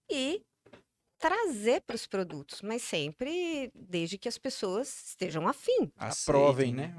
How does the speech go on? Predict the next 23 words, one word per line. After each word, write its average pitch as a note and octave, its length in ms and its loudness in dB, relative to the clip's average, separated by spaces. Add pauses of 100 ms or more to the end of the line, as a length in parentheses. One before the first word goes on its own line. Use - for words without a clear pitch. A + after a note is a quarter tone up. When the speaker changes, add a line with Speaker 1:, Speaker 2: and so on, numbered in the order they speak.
Speaker 2:
Aham. D3 280 -10
Speaker 1:
Né? G3+ 400 -2
Te-, C#3+ 360 -8
estejam E3 480 -8
afim. F3+ 360 -8 (680)
É, F3 840 0 (160)
tanto A3 320 -2
que D#4+ 400 -2 (320)
um B3 120 0
produto A#3+ 560 -4
muito C4 220 -2
parecido E4 500 -6
com C4+ 120 -2
a - 20 2
Alameda, B3 320 0
com A3+ 100 -4
o G3 40 -4
mesmo B3 680 -2
estilo A#3 760 -2
de, E3 520 -6 (140)
de F3 140 -6
produto, E3+ 600 -4
né? G#3 260 -2